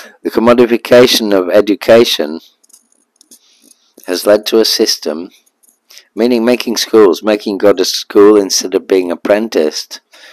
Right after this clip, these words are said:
to your father's business or your mother's business or the farm or whatever. Yeah. Uh,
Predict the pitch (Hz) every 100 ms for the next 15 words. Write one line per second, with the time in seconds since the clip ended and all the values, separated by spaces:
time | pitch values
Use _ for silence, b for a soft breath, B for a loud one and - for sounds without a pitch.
0 | B B B - - 92 87 87 87 82
1 | 82 80 78 - 90 78 73 - 78 71
2 | 73 71 78 73 80 87 78 69 78 71
3 | - 76 - - 69 69 - - 90 82
4 | 78 78 73 67 _ 64 67 64 73 -
5 | - 52 _ _ _ b b _ - 131
6 | - _ _ B B B B B B B
7 | B B - 80 78 78 76 76 73